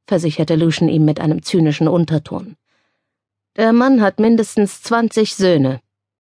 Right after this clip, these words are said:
Oder besser gesagt, hatte“, fügte er zufrieden hinzu.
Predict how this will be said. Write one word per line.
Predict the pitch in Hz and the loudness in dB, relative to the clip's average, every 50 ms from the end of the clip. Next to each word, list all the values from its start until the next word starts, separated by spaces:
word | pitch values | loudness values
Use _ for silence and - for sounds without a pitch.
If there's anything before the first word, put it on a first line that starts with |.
| _ _ _ _ _ _ | _ _ _ _ _ _
Oder | 202 180 165 156 | -2 0 0 0
besser | 151 147 135 - 165 151 | 0 0 0 0 0 0
gesagt, | 147 156 135 147 147 139 131 123 - - - - - _ | 0 -2 -2 0 -2 -2 -4 -6 -12 -16 -18 -18 -20 _
hatte“, | _ - 208 185 - - - - - - - _ _ _ _ _ _ _ _ _ _ _ _ | _ -4 -4 -4 -4 -6 -12 -14 -16 -16 -20 _ _ _ _ _ _ _ _ _ _ _ _
fügte | - - 226 - - 170 123 | -6 -4 -4 -2 -2 -4 -6
er | 143 156 | -6 -4
zufrieden | - 185 156 - 190 170 151 165 | -6 -6 -4 -2 -2 0 2 2
hinzu. | 156 165 165 151 - 170 156 | 2 2 0 0 0 -2 -2